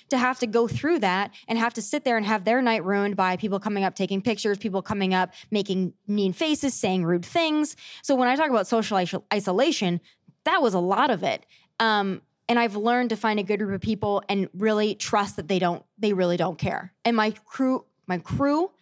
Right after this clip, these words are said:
doesn't care. And I know that now. So I'm, I'm over that. I don't care anymore.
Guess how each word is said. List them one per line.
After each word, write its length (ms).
doesn't 260
care. 320
And 100
I 80
know 200
that 180
now. 300
So 140
I'm, 100
I'm 160
over 240
that. 160
I 60
don't 180
care 220
anymore. 400